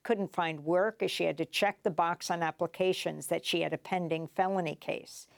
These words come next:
Spearheaded by the grassroots group Survived and Punished,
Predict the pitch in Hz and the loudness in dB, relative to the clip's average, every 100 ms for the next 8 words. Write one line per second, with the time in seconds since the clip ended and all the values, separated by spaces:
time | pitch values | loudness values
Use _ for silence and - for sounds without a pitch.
0 | - _ - - 262 285 294 311 285 226 | -20 _ -8 -2 2 4 4 2 2 2
1 | 202 196 170 175 180 - 214 180 - - | 0 0 0 0 -2 -2 -2 -2 -4 -2
2 | 170 165 - 175 151 160 160 175 165 190 | -2 -2 -2 -2 2 0 2 0 -2 -4
3 | 190 - 165 165 - - | -4 -4 -4 -6 -12 -18